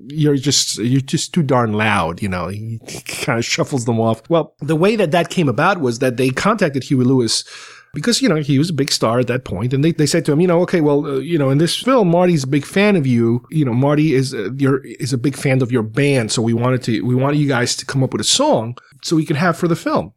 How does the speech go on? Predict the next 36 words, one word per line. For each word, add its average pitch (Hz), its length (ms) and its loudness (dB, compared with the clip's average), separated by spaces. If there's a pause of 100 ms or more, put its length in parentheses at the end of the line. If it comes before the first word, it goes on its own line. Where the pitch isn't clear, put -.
(140)
And 160 80 2
at 160 60 2
the 147 80 -2
time, 202 240 0
Huey 143 320 0
Lewis 151 180 2
wasn't 127 200 0
that 131 120 2
interested 156 560 -2
because 175 220 -2
he, 175 240 4
he 175 100 4
was 190 140 4
like, 190 160 2
"You 202 40 4
know, 190 60 2
we 180 140 2
never 190 180 2
done 202 280 2
a 170 80 4
movie. 143 340 4
We 131 120 2
never 165 280 2
wrote 143 500 2
a 139 180 0
song 151 380 2
for - 480 0
a 147 160 4
movie 131 420 2
theme, 147 540 0
you 156 60 4
know, 110 140 0
for 131 140 0
a 117 60 -2
specific 139 400 -2
film." 120 480 -2